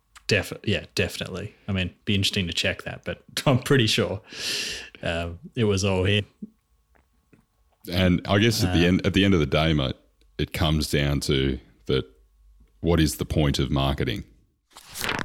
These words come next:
Speaker 1: Well, yeah, and this is the overarching message of the whole book, I think, is that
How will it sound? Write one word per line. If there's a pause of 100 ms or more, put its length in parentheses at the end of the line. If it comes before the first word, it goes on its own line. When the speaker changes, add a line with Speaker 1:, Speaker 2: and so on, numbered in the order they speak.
(880)
Speaker 1:
Well,
yeah,
and
this
is
the
overarching
message
of
the
whole
book,
I
think,
is
that